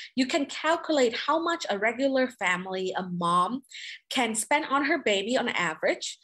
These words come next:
And then you can create, you know, an average number that e-, each user is gonna spend, you know, maybe one thousand dollars per year on your product. And of course, it's called A R P U, super important slide. Uh, number five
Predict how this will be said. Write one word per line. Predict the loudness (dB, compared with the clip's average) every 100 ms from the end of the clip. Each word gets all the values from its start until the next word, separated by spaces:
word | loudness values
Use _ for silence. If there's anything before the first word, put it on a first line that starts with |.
| -16 -6
And | -2 2 4
then | 4 4
you | 2
can | 0 -4
create, | -6 -4 0 2 0 -2
you |
know, | -4
an | -4 0
average | 2 2 0 -2 -4
number | -4 -2 -2
that | -2 -2
e-, | -2 -2 0
each | 0 0 -4
user | -4 -4 0 0
is | 0 -2
gonna | -4 -4
spend, | -2 -2 0 0 -2
you |
know, | -2
maybe | -2 -2 0
one | 0 2
thousand | 2 2 0
dollars | 2 2 2 -2
per |
year | -8 -6 -6 -4
on | -6 -4
your | -4
product. | -4 -4 -4 -10 -18 _ _ _ _ _ _ _ -20 _ -20 -20 -20 _ -4
And | -2
of | 2
course, | 4 4 2
it's | -2
called | 2 4 4 0 _ 0
A | 0 0 0
R | 2 2 0
P | -10 -14 -8
U, | -6 -6
super | -4 -6 -4 -2
important | -4 -6 -10 -8 -6
slide. | -2 -2 -2 -8 -18 -16 -14 -14 -6 0
Uh, | 2 4
number | 2 2 2 2
five | 2 4 6 6 2